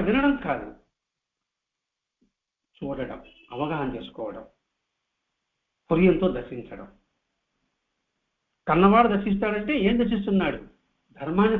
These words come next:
చూస్తున్నాడు, సత్యాన్ని చూస్తున్నాడు, మోక్షగామానికి ప్రయాణం సాగిస్తున్నాడు. వీటన్నిటి వెనుక ఉద్ధరే ఆత్మాత్మానం. ఆ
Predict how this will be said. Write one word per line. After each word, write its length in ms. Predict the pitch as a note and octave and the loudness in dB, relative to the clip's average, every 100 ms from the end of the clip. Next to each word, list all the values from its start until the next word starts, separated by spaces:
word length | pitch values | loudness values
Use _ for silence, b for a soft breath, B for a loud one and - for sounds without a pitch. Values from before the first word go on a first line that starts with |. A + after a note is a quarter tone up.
| G3 | -4
చూస్తున్నాడు, 500 | - C#3 B2+ A#2+ - - _ _ | -8 -6 -6 -6 -12 -18 _ _
సత్యాన్ని 420 | - - G#3+ A3 D#3 | -2 2 4 4 2
చూస్తున్నాడు, 540 | C#3+ D3 C#3+ B2+ G2+ - _ _ _ _ _ _ _ _ _ _ _ _ _ _ _ | -2 -4 -4 -4 -8 -12 _ _ _ _ _ _ _ _ _ _ _ _ _ _ _
మోక్షగామానికి 960 | A#2+ C3 - - C#3 C3+ B2+ A#2+ A#2+ - - | -4 -2 -2 -4 -2 0 0 -2 -4 -6 -6
ప్రయాణం 360 | A#2+ C#3 C#3+ B2+ | 0 4 4 2
సాగిస్తున్నాడు. 720 | B2 D3 D3+ - A2 G2+ F#2 - _ _ _ _ _ _ _ _ _ _ _ _ _ _ _ _ _ _ _ _ _ _ - | 2 2 2 -2 -8 -8 -10 -14 _ _ _ _ _ _ _ _ _ _ _ _ _ _ _ _ _ _ _ _ _ _ 6
వీటన్నిటి 420 | G#3+ G3 G#3+ C#4+ C4+ | 8 10 8 8 4
వెనుక 220 | A#3+ G3+ D#3 - - _ _ _ _ _ _ - | 2 0 -4 -6 -18 _ _ _ _ _ _ -20
ఉద్ధరే 380 | B2+ C3 C3 F#3+ - C3 | -14 -10 -6 -6 -6 -10
ఆత్మాత్మానం. 880 | C3+ - A#2 - G#2+ G#2+ A2+ A#2+ A2 F#2+ G2 _ _ _ _ _ _ _ _ _ _ _ _ _ _ _ _ _ _ _ _ _ _ _ _ _ _ _ _ _ | -12 -14 -16 -18 -18 -16 -12 -12 -12 -14 -20 _ _ _ _ _ _ _ _ _ _ _ _ _ _ _ _ _ _ _ _ _ _ _ _ _ _ _ _ _
ఆ 100 | D#3 | 4